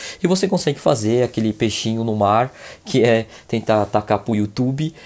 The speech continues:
mas também, ah, existem outras possi-,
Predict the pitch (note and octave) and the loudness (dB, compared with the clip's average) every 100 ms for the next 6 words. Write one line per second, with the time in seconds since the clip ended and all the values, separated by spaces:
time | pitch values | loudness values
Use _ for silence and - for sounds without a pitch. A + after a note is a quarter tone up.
0 | - - A#2 A#2 A#2+ B2+ A2+ A#2 B2+ C3+ | -18 -4 2 2 2 -2 0 -2 -4 -8
1 | - - - - A2+ - A2+ A2 A#2 A#2 | -14 -20 -8 -2 0 0 -2 -2 -2 -4
2 | - A2+ A2+ | -4 -6 -6